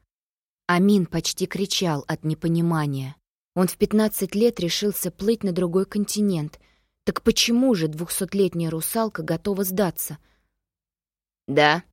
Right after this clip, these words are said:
И где она сейчас?" — со злостью бросила Марга.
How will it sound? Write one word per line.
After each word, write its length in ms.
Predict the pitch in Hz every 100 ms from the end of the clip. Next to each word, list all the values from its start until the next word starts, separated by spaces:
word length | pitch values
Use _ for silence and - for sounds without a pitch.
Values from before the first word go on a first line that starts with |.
| _ _ _ _ _ -
И 60 |
где 260 | 156 165 185
она 160 | 131
сейчас?" — 580 | 117 147 - 151 - - _ _ _ _
со 160 | - 147
злостью 420 | 131 143 139 147
бросила 400 | 131 135 - 139
Марга. 440 | 143 139 123 123